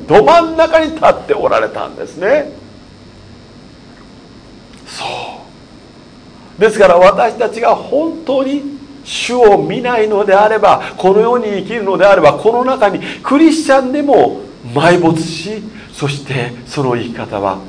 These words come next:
まさに主の勝利が現れず、自らのことを求め続け、成功を求め、そして主の勝利が現れず、そして埋没する中に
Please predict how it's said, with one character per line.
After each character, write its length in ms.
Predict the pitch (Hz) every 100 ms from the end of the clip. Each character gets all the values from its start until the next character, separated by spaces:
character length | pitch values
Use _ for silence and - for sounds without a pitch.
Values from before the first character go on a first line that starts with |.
| -
ま 240 | 139 190 226
さ 220 | 208 156
に 240 | 165 165
主 340 | 147 - 247 254
の 140 | 185 147
勝 540 | 156 - 349 320 -
利 140 | 233
が 220 | 202 143 - - - -
現 440 | 143 180 160 165
れ 120 | 156
ず、 400 | 131 117 110 117 -
自 400 | 165 247 247 -
ら 280 | 185 180 180
の 100 | 170
こ 160 | 165
と 140 | 165 165
を 180 | 156
求 320 | 139 143 175 170
め 120 | 170
続 340 | 165 165 160
け、 100 | 185
成 360 | 143 143 202 214 -
功 240 | 196 190
を 40 |
求 260 | 185 185 185
め、 220 | 175 175 - - -
そ 120 | 156
し 140 | 147 143
て 140 | 147
主 240 | 151 269 302
の 140 | 202
勝 760 | - 196 185 - - 190 180
利 80 | 170
が 260 | 175 - 135
現 340 | 147 151 156
れ 120 | 165
ず、 240 | 156 170 -
そ 160 | 147
し 160 | 139 -
て 140 | 175 180
埋 360 | 123 160 190
没 220 | 180 185
す 100 | 185
る 140 | 175 170
中 280 | 180 214 196
に 260 | 208 156